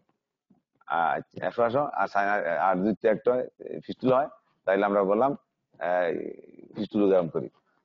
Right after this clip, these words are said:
এখন এর treatment আমরা বললাম সে আমরা, আহ, সিস্টাং operation করবো যদি thyroid gland normal থাকে। এখানে আমি প্রশ্ন করছিলাম যে thyroid gland normal দেখার উদ্দেশ্য কি? দেখার উদ্দেশ্য একটাই যে this cyst, thyroid, thyroid cyst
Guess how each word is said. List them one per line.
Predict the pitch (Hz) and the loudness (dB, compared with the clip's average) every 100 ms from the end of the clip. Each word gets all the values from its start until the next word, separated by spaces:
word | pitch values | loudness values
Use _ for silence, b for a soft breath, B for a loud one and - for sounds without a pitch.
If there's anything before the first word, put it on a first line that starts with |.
| _ _ - | _ _ -4
এখন | 120 139 165 156 | 0 2 2 2
এর | 120 113 | 0 2
treatment | 123 117 135 | 0 2 2
আমরা | 135 139 | 2 4
বললাম | 135 151 131 | 4 2 0
সে | 127 | -2
আমরা, | 120 160 170 _ _ _ - | 2 0 0 _ _ _ -2
আহ, | 98 | -2
সিস্টাং | 95 131 - 110 | 2 0 2 0
operation | 95 87 80 78 | 2 0 -4 -8
করবো | 82 80 | -6 -6
যদি | 85 113 160 - _ - | -2 -2 -2 -6 _ -6
thyroid | 92 90 | -2 0
gland | 92 87 | 0 -2
normal | 85 85 82 | -4 -4 -4
থাকে। | 107 - - _ _ _ _ _ _ _ - | -6 -6 -10 _ _ _ _ _ _ _ -4
এখানে | 104 147 139 117 | -2 0 0 0
আমি | 127 131 | 0 0
প্রশ্ন | 135 139 | 0 0
করছিলাম | 139 135 151 | 0 2 2
যে | 127 | 2
thyroid | - 113 123 | 2 2 4
gland | 127 117 | 2 2
normal | 113 127 127 - _ _ 92 101 | 0 0 -2 -10 _ _ -6 0
দেখার | 101 110 123 | 2 2 2
উদ্দেশ্য | 117 120 123 | 2 0 0
কি? | 156 - - _ 90 | 0 -2 -12 _ -2
দেখার | 104 123 | 2 4
উদ্দেশ্য | 123 123 | 4 2
একটাই | 120 - 160 170 - _ _ | 2 2 0 0 -12 _ _
যে | 101 | 0
this | 95 117 139 - - | 2 4 4 0 -2
cyst, | 135 156 - _ _ _ _ _ _ _ _ _ | 2 2 0 _ _ _ _ _ _ _ _ _
thyroid, | 107 117 131 104 95 | 0 2 4 2 0
thyroid | 110 131 123 | 2 2 2
cyst | 139 147 | 2 2